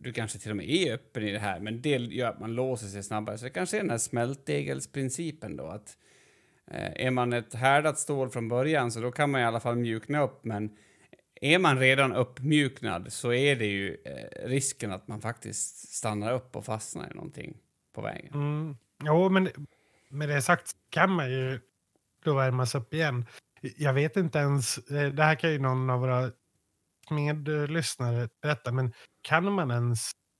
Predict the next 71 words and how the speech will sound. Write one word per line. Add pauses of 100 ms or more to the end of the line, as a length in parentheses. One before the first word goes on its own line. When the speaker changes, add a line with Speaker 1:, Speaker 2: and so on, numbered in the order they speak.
(240)
Speaker 2:
smälta
ett
härdat
stål
igen?
Ja,
det
kan
man. (260)
Det
måste
man. (320)
Speaker 1:
Alltså,
jag
tänker
inte
ge
mig
in
på
det.
Nu
har
du
gjort
en
princip,
låt
den
vara,
säger
jag.
Speaker 2:
Ja, (200)
ja. (300)
Men
du
kallar
den
för
någonting
annat.
Du
bytte
namn
där.
Men,
men, (120)
Speaker 1:
Jo,
jo,
Speaker 2:
eh,
Speaker 1:
men
Speaker 2:
det
Speaker 1:
jag,
Speaker 2:
får
jag
Speaker 1:
jag
Speaker 2:
väl
Speaker 1:
tänker
att,
Speaker 2:
acceptera.
Speaker 1:
att
Speaker 2:
Det,
och
det
är
ju
liksom, (140)
det
är
dina
fördomar